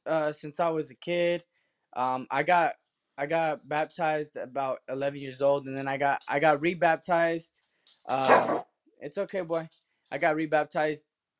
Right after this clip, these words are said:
a couple months before my brother passed away, and, um, you know, and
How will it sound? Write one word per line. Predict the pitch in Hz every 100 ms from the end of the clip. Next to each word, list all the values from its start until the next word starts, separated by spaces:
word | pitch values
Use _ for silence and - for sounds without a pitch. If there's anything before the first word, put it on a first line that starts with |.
| _
a | 139
couple | 160 160
months | 147 147 -
before | 139 139
my | 135
brother | 123 135 127
passed | 139 127 -
away, | 120 131 131 110 - _ - - - - -
and, | 120 120 120
um, | 120 113 110 107 104 _ _ _ _ _ _ 120
you | 120
know, | 120 120 120
and | 117